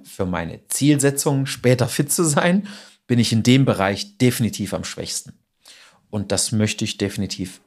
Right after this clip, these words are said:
ändern. Also da bin ich gerade sehr intensiv dran. Dann die letzte Säule, die aber für mich auch, ähm, durchaus eine große Rolle spielt, ist eben das Thema Stabilität, wobei Stabilität immer so ein, oh,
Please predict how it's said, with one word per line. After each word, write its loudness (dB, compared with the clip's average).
ändern. -8
Also -20
da 2
bin -2
ich -6
gerade -2
sehr 0
intensiv -6
dran. -18
Dann 4
die 6
letzte 4
Säule, 6
die 2
aber 2
für 0
mich 0
auch, 0
ähm, -2
durchaus 0
eine -2
große -2
Rolle 2
spielt, -2
ist -4
eben -4
das -2
Thema -2
Stabilität, -2
wobei -4
Stabilität -8
immer -12
so -14
ein, -20
oh, -16